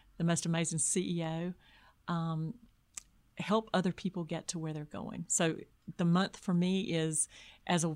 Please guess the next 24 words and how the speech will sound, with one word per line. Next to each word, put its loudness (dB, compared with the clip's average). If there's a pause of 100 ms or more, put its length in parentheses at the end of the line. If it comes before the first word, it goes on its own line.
(120)
female 4
leader, -2 (120)
stop 0
and 2
help 0
other -2
female -4
leaders -6
get -2
to -4
their -4 (100)
best -2
destination. -6 (440)
And 2
so 2
I 2
think -2
for -2
women, 2 (360)
you 0
know, 4
let's 0
acknowledge 2
it. -2